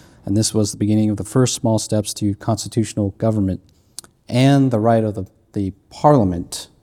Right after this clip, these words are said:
to have a say in, in making laws. So Pope Innocent, uh, through his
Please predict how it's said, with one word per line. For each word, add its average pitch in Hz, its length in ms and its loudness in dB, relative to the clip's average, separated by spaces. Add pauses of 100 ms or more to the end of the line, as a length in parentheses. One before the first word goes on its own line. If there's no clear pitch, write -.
(140)
to 113 100 -4
have 101 260 2
a 98 60 2
say 95 460 0 (100)
in, 95 260 -2 (120)
in 101 120 0
making 98 280 -2
laws. 90 560 -4 (680)
So 135 220 0
Pope 156 260 2
Innocent, 151 600 0 (120)
uh, 120 340 0
through 139 260 -2
his 127 340 -2